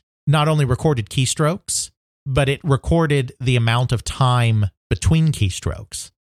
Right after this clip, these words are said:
So they came up with the idea that not only did you have to type the word in, but the faster you typed it, the more successful you were, because the computer already happened to keep track of that. So it was a simple matter to do that.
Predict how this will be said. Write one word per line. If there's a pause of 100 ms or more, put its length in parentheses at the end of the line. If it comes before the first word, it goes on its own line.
(520)
So
they
came
up
with
the
idea
that
not
only
did
you
have
to
type
the
word
in,
but
the
faster
you
typed
it,
the
more
successful
you
were,
because (240)
the
computer (140)
already (160)
happened
to
keep
track
of
that.
So
it
was
a
simple
matter
to
do
that.